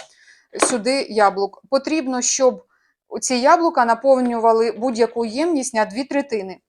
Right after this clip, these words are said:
Тобто банку або якусь іншу кастрюлю, чи в чому ви будете робити. Дві третини повинно,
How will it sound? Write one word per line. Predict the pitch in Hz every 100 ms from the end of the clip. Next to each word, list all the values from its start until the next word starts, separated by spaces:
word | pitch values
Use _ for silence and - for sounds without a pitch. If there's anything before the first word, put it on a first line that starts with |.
| _ _ _ _ -
Тобто | 208 - 214 196 -
банку | - 220 302 339 311
або | 262 214 190 214 208 202 _ _ _ _ _ _
якусь | - 220 233 226 -
іншу | 320 330 - 285 277 _ _ _ _
кастрюлю, | - - 247 330 320 277
чи | 220
в | 202
чому | - 226 214
ви | 202
будете | 190 196 196 196
робити. | 196 233 339 302 240 - _ _ _ _ - _ _ _ - - _ _
Дві | 202 247
третини | 247 226 226 370 302
повинно, | - 214 220 285 262 208 -